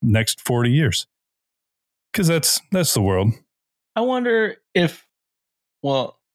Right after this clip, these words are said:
Speaker 2: I guess it's kind of a stupid thing to say 'cause World War Two is the reason that rockets and stuff were invented. But if it wasn't because of the war, if Germany would have been the first country to, uh, to go to space.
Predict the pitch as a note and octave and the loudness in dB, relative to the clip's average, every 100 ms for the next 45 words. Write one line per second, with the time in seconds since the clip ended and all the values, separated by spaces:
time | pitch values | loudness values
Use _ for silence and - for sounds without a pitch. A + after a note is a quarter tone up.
0 | _ _ - A#2+ A2 - - - - G#2+ | _ _ -2 0 0 -2 -10 -10 -4 -2
1 | F#2+ F#2 G3 F#3 F#3 F3+ F3 F#3 F3+ - | -2 -2 -2 -2 0 0 0 0 0 -2
2 | - F2+ F2 F2 - F2 E2+ F2 F2 E2+ | -2 -2 0 -2 -2 -2 0 0 0 -2
3 | D2+ E2+ - - _ - - - - - | -2 -2 -2 -8 _ 0 0 0 -2 -4
4 | - G2 F2+ - - F#2+ - _ _ _ | -2 0 0 -4 -2 0 0 _ _ _
5 | _ _ _ _ _ _ _ _ _ B2+ | _ _ _ _ _ _ _ _ _ 0
6 | A#2+ - B2 B2+ B2 B2 A2+ A2 - _ | 2 0 -4 -4 0 0 0 -2 -6 _
7 | _ _ _ _ _ _ _ _ A2 A2 | _ _ _ _ _ _ _ _ -4 -2
8 | G2 F#2+ F2+ E2+ F#2+ E2+ E2+ G#2 _ _ | 0 -2 -2 0 0 0 -2 -6 _ _
9 | _ - G#2 G#2+ A2+ A#2 A2 F2+ F2+ F2 | _ -6 -4 -2 0 0 0 0 -2 -2
10 | F2 F2 F2+ F#2+ F#2 - - - G2+ F#2 | 0 0 0 -2 -2 -4 -8 -4 -2 0
11 | F#2 E2+ - F#2 - - - - _ _ | 0 -2 -2 -2 0 -2 -4 -6 _ _
12 | _ _ _ _ - F2+ F2+ E2+ - E2+ | _ _ _ _ -6 0 0 -2 -2 -4
13 | - - | -2 -6